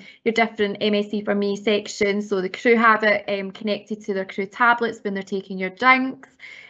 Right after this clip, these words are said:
You can obviously see your interactive touch screens,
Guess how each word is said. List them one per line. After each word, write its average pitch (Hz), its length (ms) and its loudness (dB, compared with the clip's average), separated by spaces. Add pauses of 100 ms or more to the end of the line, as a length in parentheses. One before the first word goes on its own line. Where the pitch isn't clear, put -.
You 220 160 0
can 214 260 0
obviously 214 380 -2
see 208 140 -8
your 202 240 0
interactive 214 640 0
touch - 240 -6
screens, 247 640 -2